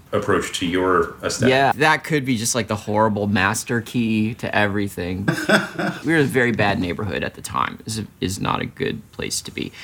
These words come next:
Speaker 2: Lived across the street from this elementary school. I think it was elementary. It was a big school on the edge of D C. My cousins had, I think, tried to send their kids there, my aunt and uncle.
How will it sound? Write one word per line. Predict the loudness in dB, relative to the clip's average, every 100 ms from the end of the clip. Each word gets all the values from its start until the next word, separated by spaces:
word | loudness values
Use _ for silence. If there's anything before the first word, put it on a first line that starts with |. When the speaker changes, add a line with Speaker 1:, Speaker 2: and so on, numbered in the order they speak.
| 0
Speaker 2:
Lived | 0
across | 2 -2 -2
the |
street | -4 -2 -2
from | -2 -2
this | -2 -4 -4 -4 0
elementary | 2 4 4 4
school. | 2 -2 0 2 2
I | 0
think | 2
it |
was | 2
elementary. | 4 4 4 2 2
It |
was | 2 2
a | -4 -14 _ _ 0
big | 0
school | 0 2 2 0 -8 -6 2
on | 4
the | 6
edge | 4 2
of | 0
D | 0
C. | 0 0 -2 -2 -6 -4
My | 0 4 2
cousins | 4 2 2 0 0 0 0 -6
had, | -2 4 4 4 -2 -10 -10
I | -2
think, | -2 0
tried | 2 6 6 6 0
to | -6
send | -6 0 2 2 2 0 -2 -10
their | -12 0 4 6 6 6 4 -2 -8
kids | 2 2 2 2
there, | 4 6 4 2
my | 0 -2 0
aunt | 0 2
and | 0
uncle. | 0 -4